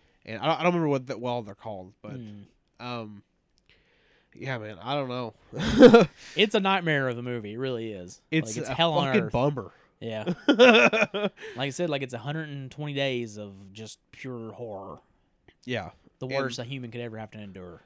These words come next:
Speaker 1: Which I know you said, like, the repetitive nature hu-, hurts it for you.
Speaker 2: Just because I think it could have been broke up with some more interesting stuff.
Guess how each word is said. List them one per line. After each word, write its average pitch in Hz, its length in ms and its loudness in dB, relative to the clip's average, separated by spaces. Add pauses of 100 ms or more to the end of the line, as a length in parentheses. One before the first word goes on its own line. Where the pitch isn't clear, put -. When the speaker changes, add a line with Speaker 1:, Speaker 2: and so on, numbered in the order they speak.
(140)
Speaker 1:
Which 151 180 -10
I 156 80 -4
know 175 200 2
you 151 220 -2
said, 131 220 -4
like, 117 320 -2
the 120 100 -2
repetitive 113 560 -2
nature 107 540 -8
hu-, - 300 -8
hurts 139 360 -2
it - 120 -8
for 92 260 -8
you. 76 240 -12 (460)
Speaker 2:
Just - 240 -2
because 240 220 0
I 196 60 -4
think 196 160 -2
it 170 100 -6
could 175 120 -6
have 156 80 -4
been 139 240 -6
broke 139 300 -2
up 131 200 -6
with 117 100 -16
some 117 180 -10
more 117 200 -8
interesting 107 560 -12
stuff. - 500 -16